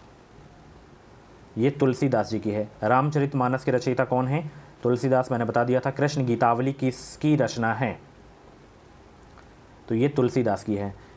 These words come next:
ये लास्ट प्रश्न अभी और बचे हैं। हिंद साहित्य अकादमी पुरस्कार कितनी भाषाओं के लिए प्रदान किया जाता है?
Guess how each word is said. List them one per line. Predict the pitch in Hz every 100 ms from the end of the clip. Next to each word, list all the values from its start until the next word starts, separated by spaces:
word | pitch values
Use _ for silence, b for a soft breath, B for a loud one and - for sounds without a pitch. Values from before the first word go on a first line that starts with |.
| - -
ये | 101
लास्ट | 104 131 165 156
प्रश्न | 143 143 147
अभी | 139 127 135
और | 131 127
बचे | 120 120
हैं। | 127 160
हिंद | 127 120
साहित्य | - 120 147
अकादमी | 135 123 135
पुरस्कार | 131 120 127 127
कितनी | 120 135
भाषाओं | 120 117 123
के | 123
लिए | 120
प्रदान | 117 117
किया | 123 123
जाता | 123 131
है? | 131